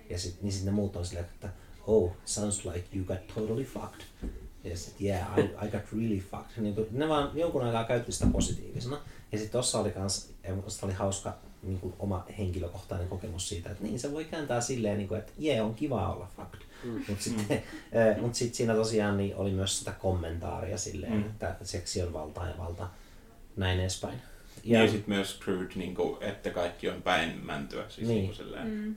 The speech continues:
Speaker 1: Joo.
Speaker 2: Mm.
Speaker 3: we are screwed,
Speaker 1: Ja
Speaker 3: maailma on
Speaker 1: everything is
Speaker 3: screwed.
Speaker 1: fucked.
Speaker 3: Niin.
Speaker 1: Joo. Ää, mut toi Screwed-biisi, niin on kyllä aika hittimateriaalia.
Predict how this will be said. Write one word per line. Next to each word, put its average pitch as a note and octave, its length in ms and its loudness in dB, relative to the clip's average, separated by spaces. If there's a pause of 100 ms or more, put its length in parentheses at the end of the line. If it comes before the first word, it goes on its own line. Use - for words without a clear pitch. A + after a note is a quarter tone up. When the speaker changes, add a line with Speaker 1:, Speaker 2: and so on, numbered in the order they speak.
(140)
Speaker 1:
Joo. F#2 200 -4
Speaker 2:
Mm. B2 240 0
Speaker 3:
we A2+ 40 -6
are A2 100 -2
screwed, - 340 -8
Speaker 1:
Ja - 40 -14 (200)
Speaker 3:
maailma G#2 220 4
on A2+ 60 2 (100)
Speaker 1:
everything G#2+ 240 2
is G#2 80 4
Speaker 3:
screwed. F2 240 -2
Speaker 1:
fucked. - 160 -14 (100)
Speaker 3:
Niin. C#2 140 -6 (280)
Speaker 1:
Joo. - 100 -6 (600)
Ää, B2 560 4 (280)
mut B2+ 220 -4 (600)
toi C3+ 320 6
Screwed-biisi, A2+ 840 0
niin A2+ 200 2
on A#2+ 160 2
kyllä A#2 140 -4
aika A#2 120 -4
hittimateriaalia. - 840 -8